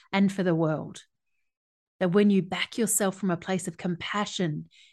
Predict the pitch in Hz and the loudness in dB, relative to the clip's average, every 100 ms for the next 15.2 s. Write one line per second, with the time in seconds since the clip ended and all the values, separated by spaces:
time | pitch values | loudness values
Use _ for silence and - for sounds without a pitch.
0 | _ - 226 208 190 202 - 175 147 - | _ -2 4 4 4 2 0 -2 -2 -6
1 | - 208 214 - - 190 185 208 202 170 | -4 -2 0 -4 -2 0 4 4 2 0
2 | - - _ _ _ - 190 - 214 202 | -8 -20 _ _ _ -4 -4 2 2 4
3 | 190 190 196 196 - 180 160 160 _ _ | 2 0 0 0 0 -2 -2 -8 _ _
4 | _ _ _ - 220 208 196 - 240 220 | _ _ _ 2 4 4 2 2 4 6
5 | 220 208 208 214 202 185 196 190 202 185 | 8 6 6 6 4 4 2 4 4 4
6 | 185 175 156 - - - _ _ - 214 | 4 2 0 -6 -20 -20 _ _ -2 -2
7 | 220 220 226 226 208 214 214 208 208 - | 2 4 6 6 6 4 2 2 0 0
8 | 208 208 208 214 196 180 - 185 - 175 | 2 2 2 2 2 0 -2 -4 -4 -2
9 | 165 170 - _ _ _ _ _ _ _ | -4 -6 -14 _ _ _ _ _ _ _
10 | _ _ _ _ _ _ - 202 214 214 | _ _ _ _ _ _ -2 2 6 6
11 | 220 214 202 190 190 196 214 202 190 196 | 6 4 2 2 2 0 2 2 0 -2
12 | 202 190 185 190 190 190 196 190 196 190 | 0 2 2 2 0 -2 -4 -4 -2 -2
13 | 180 _ - 202 220 - - 190 190 - | -4 _ 2 2 2 -2 -2 -2 -2 -6
14 | 190 190 196 185 185 180 175 - 180 165 | -2 0 0 -2 0 0 -2 -4 -6 -2
15 | 190 196 | -2 -2